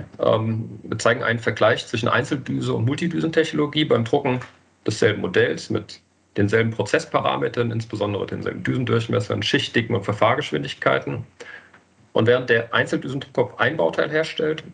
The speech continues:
hat der Multidüsendruckkopf vier Bauteile hergestellt. Das, der Vergleich eignet sich für uns ganz gut, um, um im Video ohne Stoppuhr oder Ähnliches deutlich zu machen, dass wir viermal schneller sind. Für die Anwendung betrachten wir es aber eher andersrum. Uns kommt es darauf an, dass die Zeit für ein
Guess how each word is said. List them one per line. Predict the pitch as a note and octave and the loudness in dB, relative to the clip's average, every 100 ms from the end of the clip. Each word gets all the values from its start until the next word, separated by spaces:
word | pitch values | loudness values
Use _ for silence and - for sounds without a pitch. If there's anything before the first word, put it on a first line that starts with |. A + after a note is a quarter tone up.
| _ | _
hat | A#2+ A#2 | -2 2
der | A#2 | 2
Multidüsendruckkopf | B2+ B2+ A#2 B2 B2 - A#2 A#2+ - | 0 -2 -2 -2 0 0 2 2 4
vier | B2+ | 4
Bauteile | G#2 F2 F2+ F2+ | 4 2 0 0
hergestellt. | F2+ F#2 - F#2 F2+ | -2 -2 -2 -2 0
Das, | G2 - - - - - | -4 -6 -16 -14 -6 0
der | G#2+ | 2
Vergleich | A2+ A2 A#2 - | 2 2 0 2
eignet | B2 B2 B2+ | 0 0 -2
sich | B2+ A#2 | -6 -4
für | - | -4
uns | C#3 | -2
ganz | - A2 - | 0 -2 0
gut, | D3 D3+ | -4 -2
um, | A#2+ A#2+ | -4 -2
um | A2 | 0
im | A2+ | 0
Video | A#2+ C3+ B2 | 0 0 0
ohne | A#2+ A#2+ A2+ A2+ - - | 2 2 0 -2 -12 -6
Stoppuhr | - - - - D3+ - | 0 2 2 4 4 4
oder | C3+ | 0
Ähnliches | B2 C3 C3+ C3+ A2+ | 0 0 0 -2 4
deutlich | A#2+ B2 B2 | 4 4 -2
zu | - | 0
machen, | B2+ A#2+ | 2 2
dass | A2 | 0
wir | A2 | -4
viermal | - D3+ D#3+ D#3+ | 2 2 2 0
schneller | - D3 D3+ | 0 2 2
sind. | D#3 E3 - _ _ _ _ _ _ _ - | 2 -2 -6 _ _ _ _ _ _ _ 0
Für | B2 | 4
die | A#2 | 4
Anwendung | B2 C3+ B2+ C3 - | 2 0 0 -2 -2
betrachten | A#2+ - A#2 B2 | -2 0 0 2
wir | |
es | A#2 | 2
aber | A2+ G#2 | 2 0
eher | G#2 | 0
andersrum. | A2 A2+ - F2+ - - _ - | 0 -2 -2 -4 -8 -18 _ -6
Uns | A2 | 0
kommt | A#2+ | 0
es | B2+ | 2
darauf | A2+ A2+ A2+ | 2 2 2
an, | G#2+ A#2+ B2 | 0 0 0
dass | A2+ A2 | -2 0
die | A#2 | -4
Zeit | A2 A2 B2 F3 | 2 2 2 0
für | - G#2+ | 0 0
ein | G#2 G#2+ A2 | 2 -2 -4